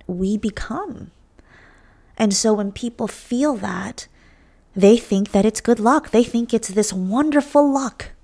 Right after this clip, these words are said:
that we have, that we are. And part of that is true. We are. We've become that energy, that vibration of luck.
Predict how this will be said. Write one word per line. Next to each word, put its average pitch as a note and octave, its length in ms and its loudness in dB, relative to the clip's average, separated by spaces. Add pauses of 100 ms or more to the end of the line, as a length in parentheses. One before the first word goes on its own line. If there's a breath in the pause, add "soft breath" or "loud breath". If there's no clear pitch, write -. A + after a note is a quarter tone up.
(260)
that A3 160 -4
we G#3+ 120 -2
have, F#3 600 -6
that F#3 200 -2
we F#3+ 140 2
are. A3 360 2 (1600 loud breath)
And A3+ 120 -10
part G#4+ 220 -4
of G#4+ 80 0
that A3+ 160 0
is F#3 180 -6
true. F4 460 2
We G3+ 220 4
are. B3 360 4
We've A3 280 -4
become B3+ 720 -2
that A3 380 0 (140)
energy, A#3+ 400 0
that F#3+ 180 2
vibration G3 560 -6
of G#3+ 160 -6
luck. A#3 460 -6